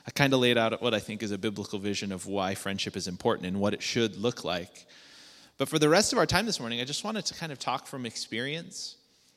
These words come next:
about what I've experienced friendship to be, some of the struggles that I've experienced in my life as a friend with other people,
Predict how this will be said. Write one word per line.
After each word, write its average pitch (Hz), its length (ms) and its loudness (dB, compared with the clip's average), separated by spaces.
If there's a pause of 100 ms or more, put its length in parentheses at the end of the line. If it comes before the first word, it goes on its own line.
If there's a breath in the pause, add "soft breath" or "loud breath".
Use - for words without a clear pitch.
(240 soft breath)
about 127 440 4
what 135 280 2
I've 131 260 6
experienced 143 560 0
friendship 135 380 0
to 120 100 0
be, 127 360 -2
some 131 200 -4
of 113 120 -8
the 104 60 -6
struggles 131 600 -2
that 113 200 -2
I've 120 460 -2
experienced 117 640 -4
in 127 380 -2 (320 loud breath)
my 117 180 6
life 120 400 4
as 113 140 2
a 110 40 -2
friend 113 320 0
with 113 160 -4
other 110 200 0
people, 147 600 -4